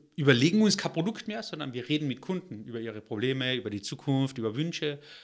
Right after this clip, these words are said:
Und irgendwann ha-, hat der Kunde dann eine Idee. Und das haben wir, haben wir, hab ich gemacht. Und die Ideen haben wir dann aufgeschrieben und da haben wir mit anderen drüber geredet. Und dann haben wir erste Kundengruppen, haben sich formiert, wo wir gesagt haben, „Setzen wir uns zu fünf zusammen und überlegen wir uns, wie war das für euch, die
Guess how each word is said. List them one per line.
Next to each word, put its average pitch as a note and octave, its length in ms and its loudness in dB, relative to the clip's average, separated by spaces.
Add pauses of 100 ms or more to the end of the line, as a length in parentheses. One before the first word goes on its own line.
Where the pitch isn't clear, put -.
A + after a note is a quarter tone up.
(140)
Und - 120 -20
irgendwann A#3 460 -2
ha-, - 180 -12
hat D#3+ 120 -8
der - 80 -6
Kunde B3 220 -2
dann G#2 180 -4
eine G2+ 100 -12
Idee. F#2+ 320 -18
Und - 140 -20
das - 320 -14 (300)
haben D#3 200 -6
wir, - 200 -8
haben C#3+ 140 -4
wir, C#3+ 220 -2
hab C#3 360 -12
ich D#3+ 100 -8
gemacht. D#3 380 -2 (440)
Und C#3+ 460 4 (960)
die E3 140 8
Ideen E3 300 4
haben D#3+ 80 -2
wir C#3 60 -2
dann B2 120 -6
aufgeschrieben C#3+ 500 -4
und A#2+ 80 -12
da A#2+ 40 -10
haben A#2 60 -8
wir C3+ 60 -6
mit C#3 120 -10
anderen C#3 320 -4
drüber B2+ 200 -8
geredet. B2 420 -6
Und A2+ 140 -10
dann C3 180 -8 (240)
haben B2 140 -4
wir C3 60 -10
erste D3 300 -2
Kundengruppen, D#3 840 -6 (640)
haben C#3+ 140 2
sich C#3+ 160 -2
formiert, D3+ 480 0
wo C3 100 -4
wir C3 160 -4
gesagt - 220 -6
haben, C3+ 120 -4
„Setzen - 280 -8
wir F#3 40 0
uns D#3+ 80 -2
zu - 100 -4
fünf A3 260 -6
zusammen E3+ 220 -8
und C#3+ 80 -8
überlegen D3+ 280 -2
wir D#3 60 0
uns, C3+ 120 -4
wie F3+ 100 -2
war D#3+ 180 -4
das - 140 -8
für - 120 -6
euch, D#3+ 240 -2
die C3+ 160 -8